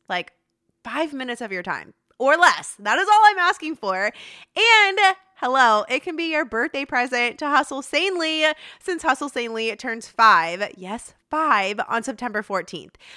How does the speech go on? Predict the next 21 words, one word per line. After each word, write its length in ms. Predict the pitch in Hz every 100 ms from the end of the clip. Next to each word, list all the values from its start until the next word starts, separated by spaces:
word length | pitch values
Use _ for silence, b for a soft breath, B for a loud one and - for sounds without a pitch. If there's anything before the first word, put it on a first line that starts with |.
| B
My 260 | 214 220 302
team 200 | 349 330
and 100 | 277
I, 240 | 233 226
we 240 | 190 226 285
seriously, 600 | - 269 - 320 320 294
we 180 | 226 262
put 180 | 359
so 720 | - - 294 277 277 285 277
much 340 | 226 220 226 -
time 380 | - 247 311 285
and 160 | 202 -
energy 360 | 208 214 220
and 120 | 185 -
effort 340 | 196 220 214
into 320 | - 208 -
making 400 | 208 185 185 226
this 280 | 214 214 - _ _ _
free, 600 | 202 190 196 208 262 311 349 339 B -
emphasis 460 | 202 262 - 247 -
on 220 | 220